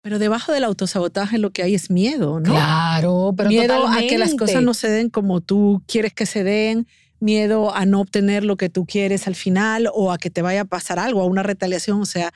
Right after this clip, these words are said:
Speaker 2: Es
Speaker 1: es
Speaker 2: un proceso que te toca vivir y como tú no puedes ver ese final,
Speaker 1: Claro.
Speaker 2: tú lo que estás es evitando vivirlo. Por eso yo decía, tú estás tratando de cortar el proceso,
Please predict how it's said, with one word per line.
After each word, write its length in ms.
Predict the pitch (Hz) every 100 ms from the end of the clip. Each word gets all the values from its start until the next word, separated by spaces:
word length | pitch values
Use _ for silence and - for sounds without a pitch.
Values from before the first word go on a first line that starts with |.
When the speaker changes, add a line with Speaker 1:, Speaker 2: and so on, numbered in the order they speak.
| _ _
Speaker 2:
Es 180 | - 226
Speaker 1:
es 80 | -
Speaker 2:
un 160 | 311 277
proceso 760 | 370 403 - 381 196 - 220 240
que 100 | 175
te 100 | 165
toca 220 | 180 214
vivir 640 | 240 262 226 214 285 302 -
y 80 | 196
como 220 | 214 214
tú 100 | 240
no 160 | 277 285 _ _
puedes 280 | - 277 330
ver 260 | 185 175 320 427
ese 220 | 220 208
final, 720 | - 240 220 214 214 180 156
Speaker 1:
Claro. 320 | 180 359 494 _ _ _ _ _ _ _ -
Speaker 2:
tú 100 | 262
lo 120 | 277
que 80 | 269
estás 240 | 240 262 294
es 140 | 302
evitando 680 | 233 208 - - 339 453 233
vivirlo. 600 | 165 160 160 160 160 160 _ _ -
Por 120 | 202
eso 160 | 214 269
yo 80 | 269
decía, 340 | 277 - 220
tú 100 | 226
estás 180 | 247 269
tratando 320 | 269 247 277
de 60 | -
cortar 500 | 214 190 190 233 349
el 140 | 214
proceso, 580 | 156 175 - 147 - 143